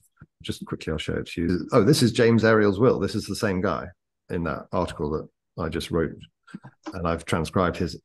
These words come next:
will alongside, which had some very useful information in it, actually. So that's, that's one of the latest features. We are about to release the blogging feature. So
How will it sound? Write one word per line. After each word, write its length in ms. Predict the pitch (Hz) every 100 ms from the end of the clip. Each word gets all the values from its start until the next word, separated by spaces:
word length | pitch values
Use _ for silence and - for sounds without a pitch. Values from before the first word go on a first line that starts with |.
| _
will 400 | - 95 90 87
alongside, 800 | 80 80 76 - 90 73 76 78 _ _ _ _ _ _ -
which 200 | - -
had 140 | 98 82
some 140 | 95
very 180 | 90 82
useful 240 | 87 -
information 440 | 90 - 90 - -
in 160 | 80 69
it, 100 | -
actually. 320 | - - 110 - _ - _
So 160 | - 98
that's, 260 | 110 - -
that's 280 | 110 98 110
one 80 |
of 80 | 98
the 100 | 87
latest 760 | 95 98 104 - 95 85 - -
features. 680 | 107 110 - 95 98 107 - - - _ -
We 120 | 101
are 160 | 98 92 - _ _ _ -
about 340 | - 120 117 113
to 100 | 117
release 480 | 104 101 92 -
the 100 | - 80 -
blogging 420 | 113 113 90 80
feature. 360 | 85 78 - 98
So 380 | - 98 90